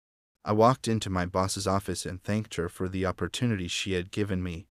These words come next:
I told her my joy jar didn't have anything about management in it and that I would rather be someone's favorite skater.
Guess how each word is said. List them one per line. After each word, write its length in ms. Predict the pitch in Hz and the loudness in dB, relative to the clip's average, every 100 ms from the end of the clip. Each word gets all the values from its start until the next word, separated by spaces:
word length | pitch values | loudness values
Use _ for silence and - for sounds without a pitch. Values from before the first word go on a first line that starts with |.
| _ _ _ _ _ | _ _ _ _ _
I 120 | - | -6
told 340 | 92 - 120 113 | -4 4 4 4
her 140 | 117 | 2
my 200 | 101 90 | 2 0
joy 280 | 87 95 95 | 0 0 2
jar 260 | 92 95 92 | 4 4 4
didn't 320 | 101 107 92 | 4 4 2
have 200 | 101 92 | -2 -2
anything 400 | 110 120 - 104 | 0 0 0 0
about 320 | 90 92 95 | 0 0 0
management 560 | 98 104 101 87 95 82 | 0 0 0 -2 -4 -4
in 120 | 92 | -4
it 160 | 90 - | -6 -6
and 180 | 95 92 | -6 -4
that 140 | 90 | -2
I 100 | 90 | 0
would 180 | 92 90 | 0 0
rather 300 | 95 101 104 | 2 2 2
be 140 | 92 90 | -2 -4
someone's 480 | - 104 104 90 | 0 2 2 0
favorite 480 | - 107 101 98 78 | -2 0 0 -2 -6
skater. 480 | - 101 98 87 - | -6 -4 -4 -6 -12